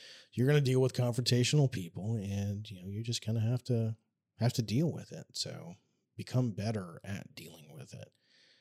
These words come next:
and you're gonna be less afraid of the everyday people.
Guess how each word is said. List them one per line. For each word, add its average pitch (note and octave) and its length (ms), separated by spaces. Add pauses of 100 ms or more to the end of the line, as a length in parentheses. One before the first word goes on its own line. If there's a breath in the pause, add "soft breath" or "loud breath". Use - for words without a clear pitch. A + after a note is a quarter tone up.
(220 soft breath)
and - 540 (160)
you're - 160
gonna F#2+ 140
be F#2 120
less F#2 260
afraid - 500 (280)
of G2+ 100
the D#3 100
everyday C#3+ 320
people. F#2+ 640